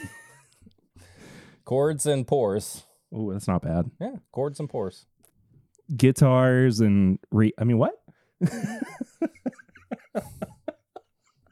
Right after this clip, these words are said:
Speaker 2: Amps and Dramps.
Speaker 1: <laughs> Oh, man. This has been fun.
Speaker 2: So, bourbon conspiracies are fun.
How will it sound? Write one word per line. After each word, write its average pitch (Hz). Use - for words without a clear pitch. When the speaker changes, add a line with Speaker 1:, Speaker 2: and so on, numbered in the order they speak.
Speaker 2:
Amps 123
and 131
Dramps. 95
Speaker 1:
<laughs> 466
Oh, 156
man. 135
This 277
has -
been 156
fun. 170
Speaker 2:
So, 180
bourbon 175
conspiracies 139
are 98
fun. 82